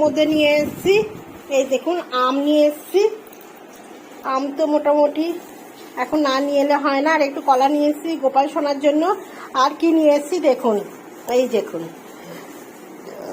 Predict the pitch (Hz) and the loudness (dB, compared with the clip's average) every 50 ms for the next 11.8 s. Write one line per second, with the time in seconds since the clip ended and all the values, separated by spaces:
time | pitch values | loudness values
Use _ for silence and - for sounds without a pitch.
0 | - - - - - - - - 285 247 220 - 320 285 294 294 294 285 277 262 | -12 -12 -14 -14 -16 -18 -12 -10 -10 -6 0 2 2 4 4 4 2 2 0 -2
1 | 254 254 247 - - - - - - - - - - - - - - - - - | -4 -8 -10 -12 -18 -20 -20 -20 -20 -20 -20 -20 -20 -20 -20 -20 -20 -20 -20 -20
2 | - - - - - - - - - - - - - - - 269 269 254 254 - | -20 -20 -20 -20 -20 -20 -18 -20 -20 -20 -20 -18 -6 0 4 4 4 4 2 0
3 | - 330 311 294 302 302 294 302 330 339 302 247 302 269 277 320 330 320 - 311 | -2 0 0 2 4 4 4 4 2 0 0 2 2 4 4 2 0 0 2 2
4 | 302 302 311 302 311 285 277 - 302 277 285 277 285 277 285 294 294 302 359 381 | 4 4 4 4 2 2 4 2 2 4 4 2 2 2 2 4 4 4 4 2
5 | - - - - - - - - - - 294 294 285 311 302 294 277 277 285 320 | -2 -8 -18 -18 -18 -16 -16 -12 -4 0 0 0 2 2 4 4 4 4 4 2
6 | 311 311 285 277 302 294 302 311 320 302 320 277 262 269 - 302 294 285 285 277 | 4 4 4 4 4 4 4 4 4 4 2 2 0 0 0 0 2 2 2 2
7 | 269 269 277 285 277 269 285 294 302 330 392 392 - - - - - - - - | 2 4 4 4 4 2 2 2 2 2 2 0 -6 -16 -20 -20 -20 -12 -6 -2
8 | 262 269 262 269 269 277 294 294 294 294 320 302 302 311 311 302 285 302 330 320 | -2 0 2 2 2 2 2 0 2 2 2 2 4 4 4 4 2 0 -2 0
9 | 320 285 359 - 311 302 320 285 302 294 277 269 262 247 - 294 285 294 311 381 | 0 0 0 2 0 0 0 2 2 4 4 2 0 0 2 2 4 4 4 2
10 | 427 415 - - - - - 262 254 254 302 302 233 269 262 240 254 285 277 277 | 0 -2 -6 -16 -20 -14 -8 -8 -6 -4 -4 -2 2 2 2 2 2 -2 -2 -2
11 | 311 302 294 294 294 302 302 302 294 302 294 294 - - - 370 | 0 2 4 4 4 4 6 6 6 4 4 0 -4 -4 0 2